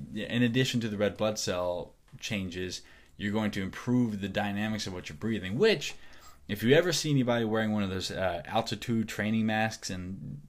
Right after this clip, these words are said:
those were popular, I don't know if they still are, but the, they don't actually, they were originally designed to say, "Oh, you're gonna get better red blood cell improvements, you can do all this stuff."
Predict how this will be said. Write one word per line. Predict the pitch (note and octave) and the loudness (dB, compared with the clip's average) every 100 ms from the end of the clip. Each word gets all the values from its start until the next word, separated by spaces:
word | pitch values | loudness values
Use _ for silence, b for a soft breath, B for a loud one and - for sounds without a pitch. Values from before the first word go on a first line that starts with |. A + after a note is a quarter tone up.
| - - | -18 -2
those | A2+ G#2+ | 0 2
were | G2 | 0
popular, | F#2+ G#2 F#2+ G2+ F#2+ F#2+ | 0 0 0 -2 -2 -2
I | F#2 | -2
don't | F#2+ | -4
know | F#2+ | -6
if | - | -6
they | F#2 | -8
still | - F2+ | -6 -4
are, | F2+ F2+ F2 | -2 -2 0
but | G#2+ F2+ B B B B B - - - | 0 0 B B B B B -20 -20 -12
the, | G#2 G#2+ D3 C3 G#2 A#2 | -6 6 8 8 4 6
they | D3 | 8
don't | E3+ F3+ - | 8 6 2
actually, | B2+ D3+ - C#3 B2 | 2 2 2 4 4
they | A#2 C3 | 6 6
were | B2 | 6
originally | D3 E3 D3 C3 A#2 | 6 4 4 4 6
designed | G#2 G2+ G#2 G#2 G2+ | 4 2 4 2 0
to | G2+ F#2+ E2 - - | -2 -4 -6 -14 -10
say, | - F#2+ | -4 0
"Oh, | G#2 B2 | 4 4
you're | A2+ | 4
gonna | A2 G#2+ | 2 4
get | G2+ | 2
better | G2+ F#2+ | 4 2
red | F#2 G#2+ | 4 2
blood | G#2 A2+ | 2 0
cell | A2 A#2 | 0 -2
improvements, | G#2 A#2+ A#2 A2+ G2+ | -2 0 2 0 -2
you | F#2 | -4
can | F#2 | -2
do | G2 | 0
all | F#2+ | 0
this | F#2 | -4
stuff." | - G2+ | -2 -2